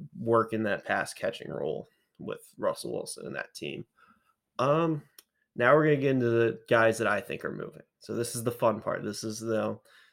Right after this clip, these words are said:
the, the N B A kind of thing where people are moving around. Um, so we'll start with Tony Pollard.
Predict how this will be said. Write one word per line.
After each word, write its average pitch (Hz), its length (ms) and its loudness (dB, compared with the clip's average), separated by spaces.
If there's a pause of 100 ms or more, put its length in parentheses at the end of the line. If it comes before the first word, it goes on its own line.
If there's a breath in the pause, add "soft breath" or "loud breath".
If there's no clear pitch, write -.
(120)
the, 110 320 2
the 110 120 4
N 120 160 6
B 123 160 2
A 113 140 6
kind 113 200 0
of 113 120 -2
thing 110 160 -2
where 107 100 -4
people 113 300 -4
are 110 100 0
moving 110 260 0
around. 107 440 -2 (520)
Um, 110 560 4 (480)
so 127 460 6
we'll 120 120 2
start 139 260 2
with 139 100 -2
Tony 131 220 2
Pollard. 113 460 2